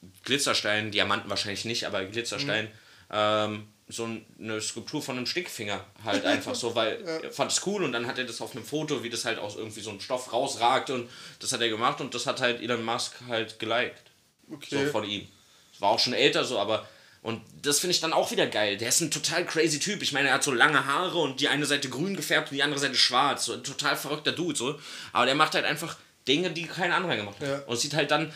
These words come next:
Speaker 1: manchmal kacke aus und dann finde ich's nicht so cool, aber ich kann es immer dafür feiern, dass ich denke so, "Ja, hab ich noch nicht gesehen. Geile
Speaker 2: Ja.
Speaker 1: Idee."
Speaker 2: Ja.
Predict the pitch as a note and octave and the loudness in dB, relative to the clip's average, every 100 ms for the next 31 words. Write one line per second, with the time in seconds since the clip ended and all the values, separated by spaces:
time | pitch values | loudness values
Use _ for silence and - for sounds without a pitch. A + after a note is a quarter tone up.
0 | - - A#2 A#2+ D3 C#3 - E3+ G3+ F3+ | -16 -18 0 2 2 0 4 4 4 0
1 | F#3 D3 B2 C3+ C#3 F3+ F#3 F#3+ - G3+ | -2 -4 -6 -6 -6 -4 -2 -4 -6 -4
2 | D3 A2+ - C#3 C3 - G3 G#3+ F#3+ F#3+ | -2 -2 -2 -2 -2 0 0 0 -2 -2
3 | - E3+ D3 D#3 C#3+ D3+ C#3 - C#3 C#3 | -2 -2 -4 0 0 0 0 -2 -2 -4
4 | C#3 C#3 - _ - C#3+ F#3 F#3+ - G3+ | -4 -4 -6 _ -12 -6 -4 -4 -4 -4
5 | G3 C3+ F3 D3+ E3 C#3+ - _ _ _ | -2 2 2 2 -2 -4 -6 _ _ _
6 | D3 | -8